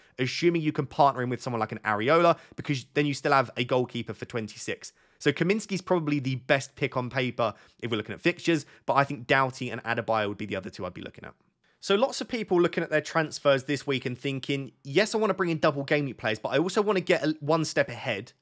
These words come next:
and also think about blank game week twenty-six." And I am in this very specific situation as well, because as I said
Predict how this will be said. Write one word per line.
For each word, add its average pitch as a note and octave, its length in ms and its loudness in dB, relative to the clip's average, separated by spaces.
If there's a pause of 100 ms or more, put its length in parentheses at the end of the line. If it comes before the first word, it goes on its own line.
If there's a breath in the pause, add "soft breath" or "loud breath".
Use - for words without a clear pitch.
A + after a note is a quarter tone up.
and B2+ 140 0
also D#3 300 0
think C#3+ 200 -4
about C3 240 0
blank C3 260 -2
game B2 160 -4
week A#2 100 -12
twenty-six." A2+ 520 -8
And A#2+ 160 -6
I E3+ 140 4
am G3 180 2
in C#3 180 0
this B2+ 160 -4
very C3 420 2 (100)
specific - 480 -4
situation A2+ 460 -4
as G#2 120 -10
well, F2 200 -4 (200 soft breath)
because D3+ 220 0
as G3 100 4
I G3+ 100 6
said D#3 320 0